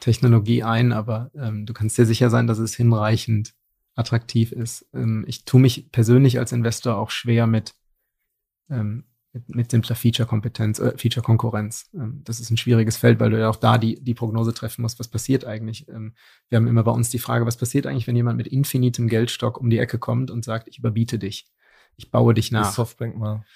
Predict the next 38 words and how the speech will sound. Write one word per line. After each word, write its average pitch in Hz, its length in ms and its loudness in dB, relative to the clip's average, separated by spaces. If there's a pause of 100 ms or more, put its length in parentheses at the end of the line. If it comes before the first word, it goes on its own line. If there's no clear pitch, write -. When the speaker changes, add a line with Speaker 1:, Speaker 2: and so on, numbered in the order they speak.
(260)
Speaker 2:
war. 104 380 4 (520)
Speaker 1:
Ja, 165 180 10
nicht 190 240 6
Speaker 2:
Aber 165 140 0
Speaker 1:
so, 160 40 2
ja, 165 80 8
es 160 140 6
kann 147 140 8
Softbank 156 400 4
sein, 131 160 6
es 123 100 4
kann 123 160 6
eine 113 80 8
strategische 135 540 2
Konkurrenz 117 500 2
sein, 117 160 0
aber 110 80 -4
du 104 80 -10
musst 123 180 -2
ja 120 80 -2
immer 156 280 2
vom 131 180 0
schlimmsten 135 380 0
Fall 117 180 2
ausgehen 113 380 -2
und 107 120 -6
sagen, 110 300 -6
was 135 280 -2
kommt, 143 340 2
wenn, 110 260 -2
wenn 117 380 -8
sich - 160 -14
dein 147 200 4
Produkt 160 300 2
als, 123 300 -4 (160)
als 123 160 -8
attraktiv - 720 -8 (120)
herausstellt, 113 760 0